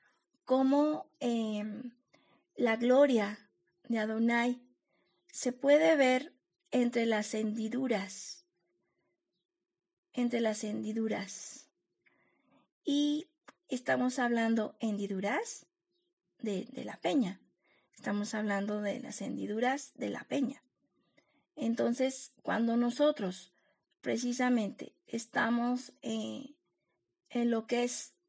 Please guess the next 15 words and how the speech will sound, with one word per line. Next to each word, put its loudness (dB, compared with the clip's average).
eh, 0
la -2
hendidura -4
de -2
la 0
peña, -2
recordando 2
nosotros -2
que -4
somos, 0
que -4
nosotros 0
somos 0
precisamente, 0
eh, -4